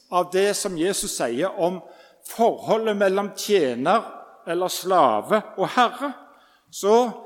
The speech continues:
forstår vi, så blir du fort irritert. Hva i all verden er dette slags holdning til Jesus? At når tjeneren har vært ute og arbeidet dagen lang og kommer inn,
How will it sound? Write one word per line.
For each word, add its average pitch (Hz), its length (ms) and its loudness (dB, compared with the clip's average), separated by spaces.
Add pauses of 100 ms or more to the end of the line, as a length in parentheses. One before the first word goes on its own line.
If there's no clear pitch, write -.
(360)
forstår 208 460 0
vi, 214 100 -4 (160)
så 180 160 -12
blir 233 160 2
du - 80 -4
fort - 240 -6
irritert. 240 640 -8 (960)
Hva 214 160 -8
i 214 160 -6
all 196 160 -2
verden 220 400 -4
er 214 160 -2
dette - 240 -8
slags 220 400 -8
holdning 208 680 -2 (260)
til 180 220 2
Jesus? 160 480 -4 (500)
At 180 160 -2
når 208 160 0
tjeneren 226 560 4
har 214 80 2
vært 214 320 2
ute 196 320 2
og 220 240 -2
arbeidet - 640 -4
dagen 202 480 2
lang 214 300 2 (340)
og 175 160 -6
kommer 185 240 0
inn, 208 380 -2